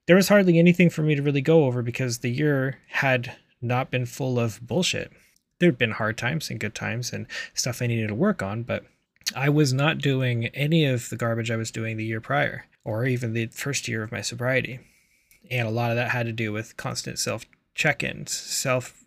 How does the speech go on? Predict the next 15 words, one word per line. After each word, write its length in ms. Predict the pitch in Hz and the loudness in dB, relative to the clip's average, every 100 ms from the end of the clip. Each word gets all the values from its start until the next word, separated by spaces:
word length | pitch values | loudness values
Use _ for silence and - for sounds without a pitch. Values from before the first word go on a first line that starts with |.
| - | -10
appraisals, 680 | 127 - 143 127 117 - - - - - - _ _ | -6 0 0 0 -2 -4 -6 -12 -20 -20 -20 _ _
uh, 160 | 123 120 | -2 0
owning 300 | 127 165 156 | 4 4 4
up 140 | 147 - | 2 -2
to 100 | 135 | -4
my 140 | 127 | -2
things 480 | 151 139 123 117 - | 0 0 -2 -4 -4
immediately, 680 | 123 139 127 113 120 117 - _ _ _ _ - | -2 -2 -2 -4 -6 -8 -10 _ _ _ _ -4
doing 200 | 143 143 | 0 0
it 80 | 135 | 0
in 80 | |
a 60 | 127 | 2
way 240 | 123 120 | 2 2
that 160 | 120 117 | 2 0
was 320 | 120 117 - | -2 -2 -4